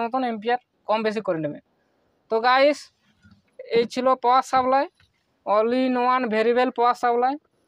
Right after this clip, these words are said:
আরেকবার দেখিয়ে দিচ্ছি, ব্যাক সাইডে এখানে একটা on off সুইচ লাগানো চলতো, কিন্তু লাগানো হয়নি। So, আপনারা চাইলে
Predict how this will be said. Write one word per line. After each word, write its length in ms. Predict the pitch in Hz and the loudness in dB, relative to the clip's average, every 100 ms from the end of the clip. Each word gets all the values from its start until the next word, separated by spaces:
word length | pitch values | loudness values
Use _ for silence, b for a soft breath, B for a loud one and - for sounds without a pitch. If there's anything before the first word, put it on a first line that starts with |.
| _ _ | _ _
আরেকবার 200 | 180 208 214 | -2 -2 -2
দেখিয়ে 160 | 214 | -2
দিচ্ছি, 160 | 226 214 | -2 0
ব্যাক 120 | 202 202 | -2 0
সাইডে 200 | 226 233 220 | -2 0 -2
এখানে 140 | 226 | -2
একটা 100 | 220 220 | -2 -2
on 80 | 220 | 0
off 80 | 226 | -4
সুইচ 160 | - 233 233 | -2 0 0
লাগানো 220 | 226 240 - _ - | 0 -4 -8 _ -4
চলতো, 200 | 233 220 220 | -2 0 -4
কিন্তু 140 | 208 208 | 0 0
লাগানো 320 | 208 220 220 | 0 -2 0
হয়নি। 260 | 220 214 202 254 _ _ - - _ _ - | -2 -2 -4 -10 _ _ -20 -20 _ _ -4
So, 80 | 185 196 196 | 0 4 4
আপনারা 200 | 196 208 214 | 4 2 0
চাইলে 160 | 214 | 0